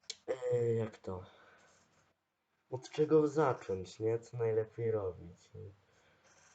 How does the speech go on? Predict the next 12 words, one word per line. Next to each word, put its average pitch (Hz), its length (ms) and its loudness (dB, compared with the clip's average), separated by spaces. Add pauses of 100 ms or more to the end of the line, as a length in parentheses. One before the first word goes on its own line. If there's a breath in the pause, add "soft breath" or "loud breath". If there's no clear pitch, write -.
(340)
Po - 40 -20
prostu 127 300 -4
mi 139 140 -6
wyszło, 151 360 4
że 147 140 0
najlepiej 147 500 2
znaleźć 147 540 -2
wioskę 123 720 2
i, 107 580 -2
i 110 120 -2
po - 260 -16
prostu - 340 -6